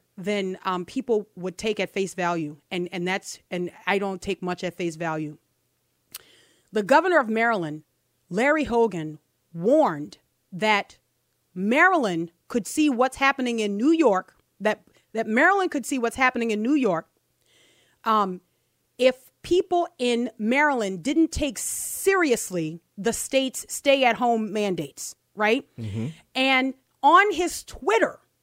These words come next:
Speaker 1: on his Twitter, the governor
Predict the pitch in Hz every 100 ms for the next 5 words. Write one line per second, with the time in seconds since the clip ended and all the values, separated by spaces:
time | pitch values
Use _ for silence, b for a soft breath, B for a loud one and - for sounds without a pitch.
0 | _ _ _ _ _ - 349 440 453 311
1 | 359 - - - 403 403 - _ _ _
2 | _ _ _ _ _ _ _ _ _ -
3 | 277 214 151 277 415 466 440 415